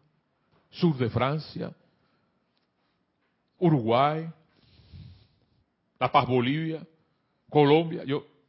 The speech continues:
¿pensaba yo eso? Nunca en mi vida. ¿Por qué, César? Porque vivía limitado.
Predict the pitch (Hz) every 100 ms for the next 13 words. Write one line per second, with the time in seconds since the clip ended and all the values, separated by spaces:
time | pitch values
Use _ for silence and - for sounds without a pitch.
0 | _ _ _ _ _ _ _ - 135 131
1 | - - 196 214 190 170 202 196 - -
2 | 131 143 208 233 220 226 214 156 151 190
3 | 135 107 - 123 110 - 170 165 98 -
4 | _ _ _ _ _ _ _ _ _ _
5 | _ - 156 - 120 85 - _ _ _
6 | _ _ 143 131 123 120 123 156 156 143
7 | 131 127 123 120 104 - 165 147 - 131
8 | 110